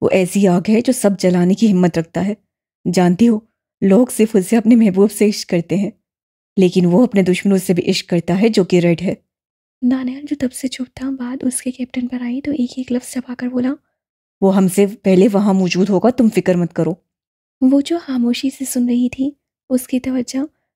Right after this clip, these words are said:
Speaker 2: जीशान की पुरइत्माद आवाज़ से खींची। "चलो, चल कर देख लेते हैं," वो कहकर आगे बढ़ गई तो वो भी उसकी पुश को घूरते हुए अंदर बढ़ गए।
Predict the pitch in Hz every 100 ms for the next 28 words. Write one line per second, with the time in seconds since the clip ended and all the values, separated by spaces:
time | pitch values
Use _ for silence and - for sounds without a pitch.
0 | _ - 262 - 262 277 285 285 269 254
1 | 254 262 262 254 247 247 254 254 247 262
2 | - _ _ _ _ _ - 302 254 427
3 | - 285 233 233 220 220 240 269 277 359
4 | _ _ _ _ _ 339 - 294 285 302
5 | 254 254 247 247 - 262 - _ _ -
6 | 269 254 254 254 - 262 - 240 - -
7 | 247 247 254 269 247 247 247 247 247